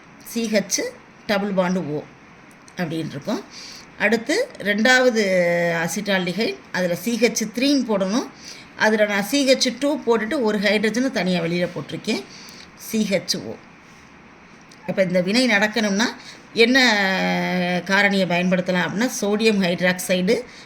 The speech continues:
நீர்த்த சோடியம் ஹைட்ராக்சைடு, நீர்த்த சோடியம் ஹைட்ராக்சைடு தான் வினை காரணியா பயன்படுத்தப்படுகிறது. அப்ப வினை என்ன நடந்திருக்கும் அப்படின்னு பார்த்தோம்னா, இந்த ரெண்டாவது இருக்கக்கூடிய aldehyde-ல இருக்கக்கூடிய இந்த ஹைட்ரஜன்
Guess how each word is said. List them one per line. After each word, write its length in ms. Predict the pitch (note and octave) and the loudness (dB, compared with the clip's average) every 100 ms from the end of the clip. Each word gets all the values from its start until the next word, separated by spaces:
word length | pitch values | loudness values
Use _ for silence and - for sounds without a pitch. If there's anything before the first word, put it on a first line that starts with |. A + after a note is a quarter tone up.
| - | -4
நீர்த்த 460 | G#3 B3+ D#4 - D4 - | 2 2 2 2 2 2
சோடியம் 380 | G3+ G3 G3 F#3 | 0 2 2 2
ஹைட்ராக்சைடு, 640 | D#3+ D#3+ D#3 D#3 C#3+ B2+ - - | 0 -2 -4 -4 -6 -8 -12 -6
நீர்த்த 500 | F#3 G#3+ A3 - - C#4+ A4+ - | -2 0 -2 0 2 2 0 -2
சோடியம் 400 | G#3+ G3 G3 F#3 | 0 2 2 2
ஹைட்ராக்சைடு 640 | F3 F3 F3+ - F#3 F3+ | 0 0 0 0 -2 -2
தான் 160 | F#3+ - - | -4 -4 -8
வினை 220 | E3 F3+ F3+ | -4 -2 0
காரணியா 340 | E3+ E3 E3 | 0 0 -4
பயன்படுத்தப்படுகிறது. 960 | D#3 D#3+ E3+ E3+ E3+ D#3+ D#3+ D3+ G3+ E4 - - - - | -2 -2 -2 -2 -4 -4 -6 -4 -4 -4 -8 -18 -16 -4
அப்ப 160 | G3 | 0
வினை 220 | G#3 G#3+ A#3+ | 2 2 2
என்ன 160 | A3 | 2
நடந்திருக்கும் 580 | A3+ F#3 F#3+ F#3 E3 E3+ - | 2 2 0 -2 -4 -8 -8
அப்படின்னு 300 | D#3 F3+ F3+ | -4 -4 -2
பார்த்தோம்னா, 440 | E3 - E3 G3 F#4+ - - - - - | -4 -4 -2 -2 -2 -6 -16 -18 -14 -2
இந்த 300 | A3 A3+ G#3+ F#3 F3 E3+ E3+ E3+ E3+ E3 | 0 2 4 4 2 0 0 0 -2 -2
ரெண்டாவது 540 | F3+ A3 C4 C4 C#4+ B3 | -2 0 4 6 6 4
இருக்கக்கூடிய 400 | G#3+ A3 G#3+ G3 F3 F3+ | 2 -2 -2 0 2 2
aldehyde-ல 480 | G#3+ G#3+ G3 F3 E3+ | 2 2 0 0 0
இருக்கக்கூடிய 340 | F3+ F#3 F3 | 0 -2 -2
இந்த 380 | E3+ G3+ A3 G#3+ | 0 2 2 2
ஹைட்ரஜன் 640 | F3+ F3 F3+ F#3+ - A#3 | 2 0 0 0 -2 -2